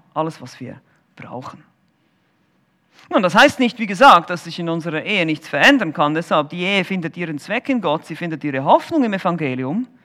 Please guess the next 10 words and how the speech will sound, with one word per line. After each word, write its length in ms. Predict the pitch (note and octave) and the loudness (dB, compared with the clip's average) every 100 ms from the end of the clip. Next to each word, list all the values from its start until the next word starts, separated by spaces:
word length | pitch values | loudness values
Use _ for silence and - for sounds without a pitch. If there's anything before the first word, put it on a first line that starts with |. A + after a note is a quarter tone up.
| _ _ - - | _ _ -20 -14
Aber 180 | - C#3+ | -10 -8
drittens, 680 | C#3+ C#4+ - D3+ F#3+ - - _ _ _ _ _ _ _ | -4 -4 -4 -8 -8 -12 -18 _ _ _ _ _ _ _
die 240 | D3 E3 | -14 -10
Ehe 260 | E3 A3 F3+ | -4 -2 -2
findet 420 | - G3+ F#3 E3+ | -2 -4 -4 -8
ihr 160 | E3+ E3+ | -6 -4
Gelingen 800 | E3 D3 C#3+ F#3+ D4 D3+ C3 G3 | -2 -2 0 0 2 0 -2 -4
in 120 | F3 | -4
der 100 | G3 | -4
Nachfolge. 800 | A3 D4 C#4+ - D3 G2 - C#3+ | -4 -6 -8 -10 -10 -10 -18 -20